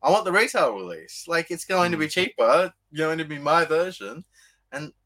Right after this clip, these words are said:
Speaker 1: it's a game that it might get a retail release. It's
Speaker 2: Mm-hmm.
Speaker 1: not a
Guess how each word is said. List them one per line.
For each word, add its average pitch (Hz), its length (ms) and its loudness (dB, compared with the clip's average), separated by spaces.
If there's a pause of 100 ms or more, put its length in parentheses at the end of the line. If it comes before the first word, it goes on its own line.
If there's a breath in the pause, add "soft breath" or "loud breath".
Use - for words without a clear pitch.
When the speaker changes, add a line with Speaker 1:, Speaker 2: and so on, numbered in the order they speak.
(140)
Speaker 1:
it's 156 220 -4
a 160 60 2
game 156 460 0
that 123 200 0 (260)
it 143 160 -8
might 156 260 -6
get 226 220 -6
a 147 60 -6
retail 90 400 -10
release. - 720 -16 (340)
It's 117 160 -8
Speaker 2:
Mm-hmm. 123 80 -4
Speaker 1:
not 160 160 4
a 120 120 -6